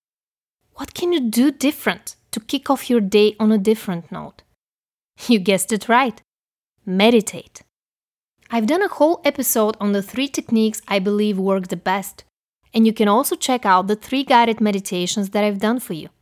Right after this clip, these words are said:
They're all free and available in the cards, and I will also leave a link below. Now let's get to step number two. Become mindful of your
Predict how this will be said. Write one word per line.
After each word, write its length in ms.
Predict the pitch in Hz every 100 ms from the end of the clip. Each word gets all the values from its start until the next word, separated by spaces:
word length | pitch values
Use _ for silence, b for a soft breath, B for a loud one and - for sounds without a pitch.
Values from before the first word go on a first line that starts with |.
| _ _ _ _ _ _ _ _ -
They're 220 | 247 269 -
all 160 | 330
free 340 | 349 - 320 269 _ _ -
and 80 | 220
available 500 | 214 220 262 262 254
in 120 | 240
the 80 | 233
cards, 500 | 233 165 165 - - _ _ _ _ _ _
and 120 | 208 190
I 80 | 180
will 220 | 180 _
also 380 | 277 349 349 294
leave 240 | 262 254
a 60 | 226
link 260 | 208 196 196
below. 300 | 175 160 - _ _ _ _ _ _ _
Now 240 | 208 185 180
let's 300 | 208 302 -
get 260 | 302 294
to 80 | -
step 340 | - - 240 -
number 300 | 240 233 220
two. 300 | - - 143 _ _ _ _ _ _ _ _ _ _ _ 190
Become 460 | 202 - 277 330
mindful 600 | 311 294 277 - 254 247 -
of 120 | 196
your 260 | 196 190